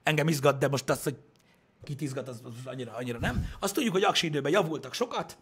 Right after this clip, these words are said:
azt tudjuk, hogy kamerába javultak sokat. Öm, ez a két lényegi dolog van igazából,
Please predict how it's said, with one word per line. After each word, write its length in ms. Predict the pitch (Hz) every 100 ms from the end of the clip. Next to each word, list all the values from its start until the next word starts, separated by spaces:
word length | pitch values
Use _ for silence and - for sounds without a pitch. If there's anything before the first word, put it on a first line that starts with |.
| -
azt 80 | -
tudjuk, 160 | 190 147
hogy 80 | 120
kamerába 560 | 196 156 139 123 117 -
javultak 540 | 151 143 120 110 - -
sokat. 500 | - 208 175 143 - - - - -
Öm, 460 | 135 127 127 127 -
ez 120 | - 143
a 100 | 139
két 320 | 185 147 135
lényegi 400 | 151 139 131 127
dolog 280 | 131 120 113
van 120 | 123
igazából, 640 | 120 117 123 120 131 131